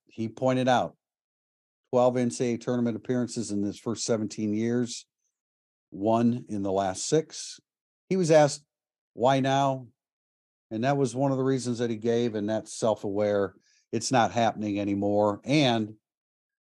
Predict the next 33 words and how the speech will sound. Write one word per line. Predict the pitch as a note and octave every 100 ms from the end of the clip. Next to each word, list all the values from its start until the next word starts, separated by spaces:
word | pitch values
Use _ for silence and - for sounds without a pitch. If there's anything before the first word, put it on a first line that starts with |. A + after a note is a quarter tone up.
| _ _ -
the | G2
roster | F#2+ A#2 B2+ - A2+
is | -
going | A2+ G2+
to |
need | G2 G2+ -
complete | E2+ - - E3 D3
reconstruction | G2+ A2 - F#2+ - G#2+ G2 - F#2
going | F2+ F#2+ F#2
into | F2 F2+
next | F2 F2 -
year, | F#2
with | F2 F2+
hopefully | G2 D3 F3 C#3 A2
Brey | F#2+ A2+ A2 G#2 F#2+ _ _ _ _ _ _ _ _
assisting | - G#2+ - D3+ C#3+ - A#2+
in | A2 F#2+
keeping | - A2+ A2 G2+
that, | G2+ F#2 E2+ - -
that | G#2 G2 E2
really | G2 C3 B2+ F2
good, | E2 C3 A#2+ F#2+ F2 _ _ _
solid, | - C3 C#3 A#2+ F2+ D#2+
good | A#2 B2 F#2 E2
freshman | - B2 A2+ - G2
class | - A#2+ G#2+ G2 -
the, | F#2+ E2 -
with | G2 F#2
the | E2+
potential | - - G2 - F2+
that | F2
it | E2 D#2+
has. | F2+ D#2+ D2+